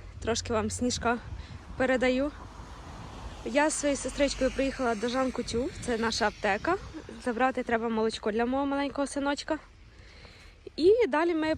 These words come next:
підемо до магазину, тому залишайтеся з нами, щоб побачити, що ми придбали. Так, ну що ми придбали?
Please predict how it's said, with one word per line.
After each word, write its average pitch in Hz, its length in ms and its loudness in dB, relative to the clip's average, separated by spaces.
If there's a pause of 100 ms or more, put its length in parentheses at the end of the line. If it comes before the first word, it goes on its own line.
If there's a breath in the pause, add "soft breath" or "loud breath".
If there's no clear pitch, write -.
(100)
підемо 285 300 2
до 262 100 0
магазину, 269 560 2
тому 254 300 0
залишайтеся 240 600 0
з 214 40 -4
нами, 302 260 0
щоб 233 160 -4
побачити, 233 540 -4
що 269 180 -4
ми 302 120 -2
придбали. 165 520 -6 (1700 soft breath)
Так, 196 260 2
ну 269 140 2
що 302 160 0
ми 294 100 2
придбали? 202 560 0